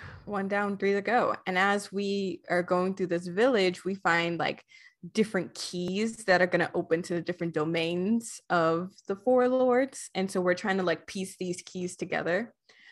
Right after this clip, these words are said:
So the next lord that we visit is Donna with her doll. Uh, and she lives actually in this cute little manor by the waterfall. I, if her manor wasn't completely surrounded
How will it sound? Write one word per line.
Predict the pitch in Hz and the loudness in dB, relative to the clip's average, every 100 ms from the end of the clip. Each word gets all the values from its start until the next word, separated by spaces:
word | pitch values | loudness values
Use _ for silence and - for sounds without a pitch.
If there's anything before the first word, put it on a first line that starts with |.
| - - | -20 0
So | 214 | 2
the | 202 | 2
next | 208 247 - | 2 0 2
lord | 214 202 | 2 4
that | 190 | 2
we | 180 | 2
visit | 180 190 170 | 2 0 0
is | 175 165 165 - | 0 0 -2 0
Donna | 175 180 180 143 156 | 2 4 4 2 0
with | 165 - | -2 -4
her | 175 | -4
doll. | 170 165 135 170 220 - _ _ _ _ - | 0 2 4 2 -2 -8 _ _ _ _ 4
Uh, | 180 147 123 - | 6 8 6 2
and | 185 185 | 2 2
she | - 381 | 0 2
lives | 339 311 294 - | 6 4 2 -6
actually | 302 349 - 359 | -6 -6 0 4
in | 330 | 6
this | 294 285 | 4 2
cute | - 330 277 | 0 2 4
little | 285 262 | 4 4
manor | 240 277 226 175 | 4 4 4 4
by | 175 180 | 4 2
the | 180 | 2
waterfall. | 190 214 220 - - - - | 0 0 -2 -4 -4 -4 0
I, | 110 - - | 2 2 0
if | 208 214 - | -2 -2 -4
her | 240 233 220 208 190 - | 0 2 4 4 2 -2
manor | 202 208 247 208 | -2 0 2 4
wasn't | 180 190 185 180 | 2 2 0 -2
completely | - 190 - 185 - 185 | -4 -6 -2 -2 0 -2
surrounded | 185 185 170 180 190 180 175 170 | 0 0 2 2 2 2 2 -2